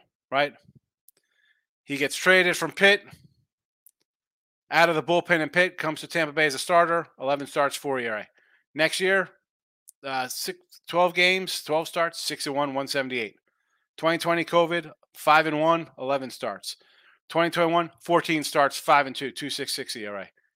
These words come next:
This year, or excuse me, twenty twenty-two before he gets hurt, two, two starts, one three five E R A.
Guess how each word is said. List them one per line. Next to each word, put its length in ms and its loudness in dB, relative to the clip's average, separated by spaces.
This 220 -2
year, 300 -2
or 80 0
excuse 260 -4
me, 60 -8
twenty 240 -2
twenty-two 360 0
before 200 -4
he 40 -2
gets 140 -4
hurt, 200 -4
two, 420 -4
two 160 -8
starts, 480 0
one 220 -8
three 140 -6
five 300 0
E 20 -8
R 120 -6
A. 100 -14